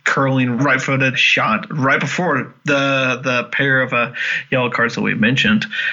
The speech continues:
I keep on thinking to myself, like, Union Berlin, they're looking at midweek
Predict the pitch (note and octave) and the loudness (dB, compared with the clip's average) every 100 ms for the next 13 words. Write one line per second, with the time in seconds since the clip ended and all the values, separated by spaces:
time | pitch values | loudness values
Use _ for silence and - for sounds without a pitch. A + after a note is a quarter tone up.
0 | - - C3+ D3 D3 C#3+ F3+ E3 F#3 F#3+ | -2 0 2 4 2 0 -2 0 0 2
1 | F#3 G3 F3+ C#3+ B2 A#2 A#2 - B2+ A2+ | 2 2 2 2 0 0 -2 0 2 2
2 | A2 - D3+ D#3 F#3 F#3+ G3 G#3 G#3+ - | 0 -4 2 4 4 4 4 6 4 2
3 | - - - - - C#3 D#3 F3+ F#3 F#3 | -4 -16 -14 -10 0 2 2 2 0 2
4 | F3+ E3 D#3+ D#3 C#3+ E3 D#3 E3 F3 - | 2 4 2 2 0 2 2 2 0 -6